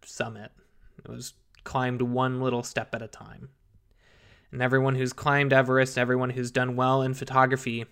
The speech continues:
started with that one little step. So it's up to you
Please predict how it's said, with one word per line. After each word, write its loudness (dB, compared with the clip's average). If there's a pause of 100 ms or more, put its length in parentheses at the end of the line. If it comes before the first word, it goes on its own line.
(580)
started -2
with -8
that -8
one -16
little -16
step. -16 (1040)
So 2
it's 0
up 2
to -6
you 4